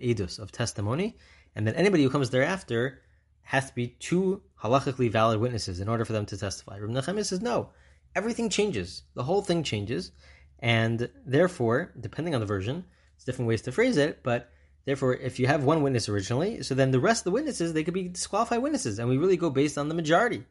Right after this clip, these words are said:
and the higher number of witnesses. And that's really what it should depend upon. Um, according to the second version, that's true, but it's limited if the first witness was only a disqualified, uh, witness. He wasn't, he w-, couldn't even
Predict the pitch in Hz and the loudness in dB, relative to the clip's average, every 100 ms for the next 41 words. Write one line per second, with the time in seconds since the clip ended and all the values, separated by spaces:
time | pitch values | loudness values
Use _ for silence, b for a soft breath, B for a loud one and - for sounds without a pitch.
0 | _ - 120 120 147 170 208 208 98 b | _ -6 -4 0 2 2 0 -2 -4 b
1 | b b b 123 151 247 180 - - - | b b b -2 0 0 -2 -8 -12 -20
2 | b b b - 123 180 170 156 135 123 | b b b -4 0 0 2 2 2 0
3 | - 120 113 117 110 104 139 254 - - | -6 -10 -6 -6 -4 0 0 -2 -10 -20
4 | _ _ - - - _ - - - - | _ _ -20 -20 -20 _ -20 -18 -16 -16
5 | - 107 101 107 - 143 151 190 226 170 | -4 0 2 2 2 2 4 2 4 4
6 | 139 147 147 - _ 120 127 127 - - | 4 2 0 -6 _ -2 0 0 -4 -6
7 | - 226 151 127 - 151 135 123 123 - | 2 2 4 0 -2 0 2 2 0 -2
8 | 117 165 147 127 113 113 110 117 110 104 | -6 -2 -2 -2 -4 -4 -4 -2 0 0
9 | 101 104 - 117 117 104 101 98 101 104 | -2 -6 -4 2 4 2 -2 -2 -4 -8
10 | b b b b b - 104 101 151 95 | b b b b b -8 -2 2 2 2
11 | - 104 104 120 - 147 95 110 - 143 | -4 -2 -2 -2 -6 -12 -10 -8 -4 0
12 | 135 113 113 120 | 0 0 -2 -6